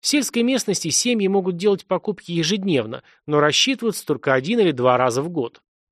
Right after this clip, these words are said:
Для фермеров это обычно совпадало с урожаем.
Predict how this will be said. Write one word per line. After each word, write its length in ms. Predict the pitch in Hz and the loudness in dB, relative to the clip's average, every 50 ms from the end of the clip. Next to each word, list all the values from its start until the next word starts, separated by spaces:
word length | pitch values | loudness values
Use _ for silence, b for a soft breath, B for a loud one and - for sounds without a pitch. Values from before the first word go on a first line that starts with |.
| _ | _
Для 220 | - 139 147 185 190 | -4 0 0 0 0
фермеров 500 | - - 285 277 262 254 233 208 - 208 | 2 0 0 2 2 2 0 0 -2 -2
это 160 | 196 208 208 | 0 2 2
обычно 340 | 202 220 269 - - - 165 | 2 0 -2 -4 -4 -4 -4
совпадало 600 | - - - - - 139 131 131 135 139 139 131 | -6 -6 -6 -2 0 0 2 2 2 2 2 0
с 120 | - - | -2 0
урожаем. 560 | 143 143 143 131 113 123 110 104 123 131 139 | 2 2 2 2 0 -2 -4 -6 -8 -10 -14